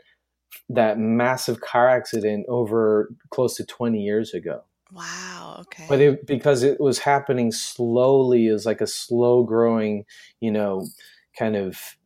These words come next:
Speaker 1: whatever, like a tumor or something, just slow
Speaker 2: Yeah.
Speaker 1: growing. I didn't realize it until it was like my personal life was just falling apart at the seams.
Speaker 2: Wow, that's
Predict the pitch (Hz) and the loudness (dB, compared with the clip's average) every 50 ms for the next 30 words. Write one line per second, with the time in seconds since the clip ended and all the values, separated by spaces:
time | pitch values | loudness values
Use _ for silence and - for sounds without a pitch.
0 | _ _ _ _ - 123 117 110 98 92 107 123 135 139 117 107 98 92 92 90 | _ _ _ _ -8 -4 -2 -2 0 0 0 2 2 4 2 2 2 0 -2 -2
1 | - 107 98 - - 165 185 190 170 135 117 117 113 107 - - 113 101 - 123 | -4 -6 -6 -2 0 2 4 4 4 4 4 2 0 0 -2 -4 -4 -4 -2 -4
2 | 110 104 107 107 - - - - 135 139 143 143 139 123 113 127 131 135 135 135 | -4 -2 -4 -6 -6 -8 -6 0 2 4 6 4 4 2 2 4 4 4 4 4
3 | 123 117 104 107 123 117 135 135 123 107 113 110 107 110 - _ _ _ _ 120 | 2 2 2 2 2 4 4 2 2 0 -2 -4 -4 -4 -6 _ _ _ _ 0
4 | 120 127 143 180 190 160 123 113 110 107 101 101 110 110 110 110 - - - - | 2 4 4 6 6 6 6 4 4 2 0 0 0 0 0 0 -4 -14 -20 -20
5 | _ _ 127 135 131 117 - 143 139 139 143 135 135 127 123 120 110 - - 117 | _ _ -4 -4 -4 0 4 6 6 6 6 6 4 4 4 2 0 0 2 2
6 | 107 104 104 - - 120 117 113 110 107 104 101 - - - 135 127 - 127 117 | 2 2 0 -2 -4 -2 -2 0 0 0 -2 -4 -2 -2 -2 -2 -2 -2 -2 0
7 | 113 110 110 107 - 101 90 - 107 104 - - - _ _ _ - - - 117 | 0 0 -2 -2 -4 -8 -6 -6 -6 -6 -6 -8 -12 _ _ _ -6 0 0 2
8 | 110 110 107 107 101 - - 107 107 101 92 - - - - - 107 104 92 85 | 2 2 0 -2 -4 -2 0 0 2 2 0 -2 -4 -10 -8 -6 -6 -6 -6 -6
9 | 78 - - - - - _ _ _ _ _ _ _ _ _ _ _ _ - 247 | -10 -14 -16 -18 -18 -18 _ _ _ _ _ _ _ _ _ _ _ _ -18 -14
10 | 247 247 254 247 240 226 214 202 196 190 202 226 247 - - - | -12 -12 -12 -12 -12 -14 -14 -16 -16 -16 -16 -16 -10 -10 -10 -10